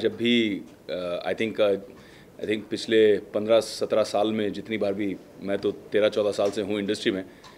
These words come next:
तो I think I have gone more than, uh, eight times or nine times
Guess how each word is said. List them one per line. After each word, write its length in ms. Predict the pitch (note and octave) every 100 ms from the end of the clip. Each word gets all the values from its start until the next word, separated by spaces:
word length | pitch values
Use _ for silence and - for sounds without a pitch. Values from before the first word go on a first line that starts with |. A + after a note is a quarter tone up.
| - - -
तो 120 | G#2+ G#2 G#2 - - - -
I 140 | G2+ A2
think 160 | B2+
I 80 | A2+
have 160 | B2 A#2+
gone 180 | B2+ A#2
more 120 | A#2 A#2+
than, 240 | B2 A#2+
uh, 260 | A#2 A2 G#2 - - - - - - - -
eight 160 | A#2+ A#2+ B2+
times 240 | A#2+ A#2
or 40 |
nine 260 | A2 G#2+ A#2 G#2+
times 260 | F#2+ F2+